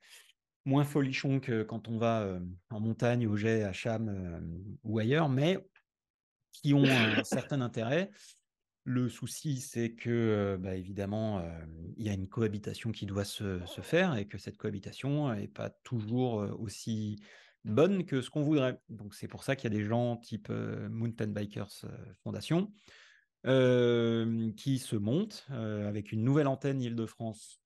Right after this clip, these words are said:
Speaker 1: Ouest, euh, qui justement, euh, enfin, Île-de-France, euh, Ouest, ouais, c'est ça, euh, qui a vocation à, euh, <clears throat> accompagner et, et, et assurer la cohabitation entre les pratiquants V T T et les différentes entités, enfin, les promeneurs et tout ça.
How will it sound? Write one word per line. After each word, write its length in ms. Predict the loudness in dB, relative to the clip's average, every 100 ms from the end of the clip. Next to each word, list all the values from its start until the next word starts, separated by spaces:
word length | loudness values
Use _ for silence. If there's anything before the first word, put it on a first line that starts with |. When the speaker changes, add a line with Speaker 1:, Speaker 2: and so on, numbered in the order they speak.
| _
Speaker 1:
Ouest, 600 | 2 6 6 4 -2 -12 -6
euh, 180 | -2 -2
qui 220 | -2 -4
justement, 600 | -4 -6 -6 -2 -2 -2
euh, 120 | -4 -8 -12 -16
enfin, 260 | -8 -6 -6 -8
Île-de-France, 640 | -4 0 0 -2 -6 -6 -4
euh, 200 | -4 -4
Ouest, 260 | -4 -6 -6
ouais, 80 | -10
c'est 100 | -10
ça, 100 | -14 -14 -20 -20 -20 _
euh, 120 | 4 4
qui 180 | 6
a 40 | 4
vocation 520 | 4 2 -2 0 2
à, 360 | 2 0 -2 -2 -6 -10 -14 _ 6
euh, 380 | 8 10 8 4 -4
<clears throat> 140 | _ -12
accompagner 920 | -6 -4 0 0 2 2 2 2 0
et, 20 |
et, 720 | -2 -8 -8 -8 -10 -8 -10
et 60 | -10
assurer 300 | -6 -2 -2
la 80 | -2
cohabitation 720 | -2 -2 -2 -4 -2 -2 -2
entre 240 | -2 0
les 180 | 0 0
pratiquants 420 | -4 -12 -8 -4
V 120 | -4
T 120 | -4 -6
T 200 | -8 -8 -12 -20 -20 -20 _ _ _ 2
et 260 | 6 8 6
les 540 | 6 6 4 2 0
différentes 960 | -4 -8 -8 -6 -4 -4 -4 -8 -10 -10
entités, 440 | -12 -6 0 0
enfin, 180 | -2 -6
les 80 | -8
promeneurs 400 | -6 -4 -4 -4
et 20 |
tout 100 | -4
ça. 240 | -4 -4